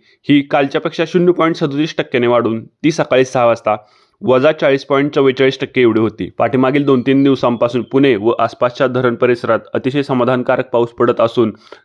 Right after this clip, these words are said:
काल दिवसभर पुणे व आसपासच्या परिसरामध्ये तेरा पॉइंट आठ एमएम एवढ्या पावसाची नोंद झाली आहे. त्यामुळे दौंडकडून उजनी धरणामध्ये येणाऱ्या पाण्याचा विसर्गही वाढत आहे. काल दिवसभरात तब्बल दोन हजार तीनशे अठ्ठेचाळीस क्युसेक एवढी पाण्याची आवक वाढलेली असून,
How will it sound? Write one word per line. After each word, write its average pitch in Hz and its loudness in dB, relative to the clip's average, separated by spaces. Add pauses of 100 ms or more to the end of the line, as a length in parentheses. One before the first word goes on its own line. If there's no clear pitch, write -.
काल 127 0
दिवसभर 147 0
पुणे 135 -2 (260)
व 131 4 (200)
आसपासच्या 131 -2
परिसरामध्ये 120 0
तेरा 127 2
पॉइंट 131 0
आठ 123 -2
एमएम 120 0
एवढ्या 120 2
पावसाची 117 0
नोंद 110 -2
झाली 113 0
आहे. 104 -2 (680)
त्यामुळे 139 2 (220)
दौंडकडून 123 0 (100)
उजनी 127 0
धरणामध्ये 131 2
येणाऱ्या 127 2
पाण्याचा 123 -2
विसर्गही 131 -2 (120)
वाढत 104 0
आहे. 101 -2 (240)
काल 147 0
दिवसभरात 143 2 (140)
तब्बल 143 2 (200)
दोन 143 4
हजार 147 0
तीनशे 147 2
अठ्ठेचाळीस 151 -2
क्युसेक 143 -2 (220)
एवढी 135 4
पाण्याची 135 0
आवक 123 0
वाढलेली 120 0
असून, 117 0